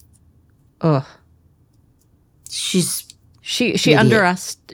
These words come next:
Speaker 1: she underestimates how incompetent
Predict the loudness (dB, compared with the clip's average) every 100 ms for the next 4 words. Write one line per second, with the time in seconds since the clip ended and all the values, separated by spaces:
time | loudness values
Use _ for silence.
0 | _ -10 -4 -4 0 2 2 0 0 -2
1 | -2 -2 0 0 0 -4 -14 -16 _ _
2 | _ _ _ 0 0 2 0 -2 0 0
3 | 0 -2 -2 -2 -8